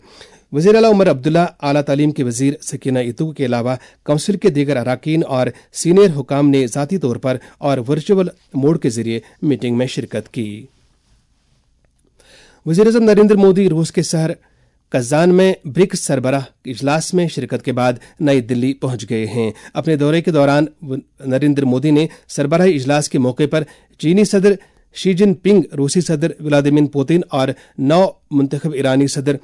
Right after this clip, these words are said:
मसूद पज़ेश्कियान के साथ दो तरफा मुलाकातें की। वज़ीर आज़म ने उज़्बेकिस्तान के सदर शौकत मिर्ज़ायेव और मुत्तहिदा अरब इमारात के सदर शेख मोहम्मद बिन जैदुल नहयान के साथ भी दो तरफा मुलाकातें की।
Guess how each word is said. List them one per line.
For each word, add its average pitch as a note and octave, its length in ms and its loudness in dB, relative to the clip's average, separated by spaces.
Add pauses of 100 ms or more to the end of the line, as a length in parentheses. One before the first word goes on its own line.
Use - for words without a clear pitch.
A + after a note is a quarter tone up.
(260)
मसूद F3 560 0 (800)
पज़ेश्कियान D#3 640 0
के D3+ 140 -4
साथ C3 240 -2 (140)
दो C#3+ 140 -2
तरफा D3+ 240 -4
मुलाकातें A2+ 580 -2
की। A#2 200 -4 (300)
वज़ीर C#3+ 240 0
आज़म G#3 160 4
ने G#3+ 100 6
उज़्बेकिस्तान D3 680 -2
के D3+ 160 -4
सदर C#3+ 320 -2 (200)
शौकत D#3+ 520 0 (240)
मिर्ज़ायेव E3 640 0
और C#3 240 -2 (200)
मुत्तहिदा F3+ 440 2
अरब C#3+ 340 -2
इमारात C#3+ 400 -2
के F#3 100 -2
सदर C#3 300 -4 (200)
शेख F3+ 360 -2
मोहम्मद D#3 300 0
बिन D#3+ 260 0 (100)
जैदुल C3+ 320 -2
नहयान C3+ 380 0
के D3+ 140 -6
साथ A#2 200 -6
भी A#2+ 320 -6 (240)
दो C#3 100 -2
तरफा C3 360 -6
मुलाकातें A#2+ 640 -4
की। G#2 440 -10